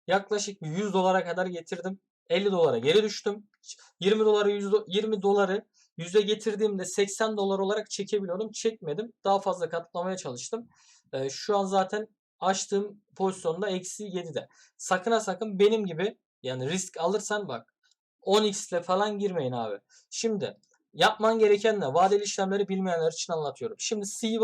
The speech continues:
şeye geldin abi. Sanda geldin diyelim. Sand şu an popüler bir coin değil mi? Sanda geldin. Dört saatlik grafiğini açtın abi. Dört saatlik grafikte baktın.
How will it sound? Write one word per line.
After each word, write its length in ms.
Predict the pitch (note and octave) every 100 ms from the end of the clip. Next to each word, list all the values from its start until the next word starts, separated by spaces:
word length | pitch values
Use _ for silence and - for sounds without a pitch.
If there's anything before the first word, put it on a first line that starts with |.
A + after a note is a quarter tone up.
| A3
şeye 280 | - G#3+ G#3+
geldin 320 | G#3 E3+ C#3+
abi. 220 | B2+ -
Sanda 420 | - - F#3+ F3 G3
geldin 380 | F3+ E3+ E3
diyelim. 220 | A#2+ G2+ -
Sand 260 | - B2
şu 200 | - -
an 160 | B2+ -
popüler 460 | E3 D#3 C#3+ D3
bir 60 | D3+
coin 300 | D3+ A#2 A2+
değil 120 | D#3
mi? 100 | - _ _ _ - _
Sanda 440 | - - G#3+ G#3 G#3
geldin. 360 | G3+ D3 B2
Dört 160 | G#3 G#3
saatlik 380 | - - - -
grafiğini 420 | F3+ E3+ F3+ F3
açtın 340 | E3 D#3+ -
abi. 220 | A2+ C#3+ F#3+
Dört 160 | G3+
saatlik 360 | - F3 - -
grafikte 500 | F#3 D#3+ - D3 D#3
baktın. 480 | F3+ - - D#3